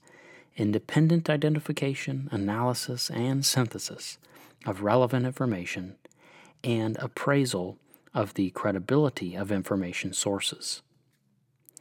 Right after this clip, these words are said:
Many medical schools meet this requirement in the form of problem-based learning, or P B L.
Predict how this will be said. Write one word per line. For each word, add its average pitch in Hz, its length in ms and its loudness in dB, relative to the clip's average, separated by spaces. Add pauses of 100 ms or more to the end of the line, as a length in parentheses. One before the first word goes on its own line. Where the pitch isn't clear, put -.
(300)
Many 131 200 8
medical 127 340 6
schools 113 380 -2
meet 107 220 2
this - 220 -2
requirement 92 640 -6 (400)
in 110 120 -2
the 104 60 2
form 120 380 4
of - 180 -4
problem-based 98 680 0
learning, 90 440 -8
or 104 60 0
P 101 220 0
B 95 160 0
L. 82 260 -10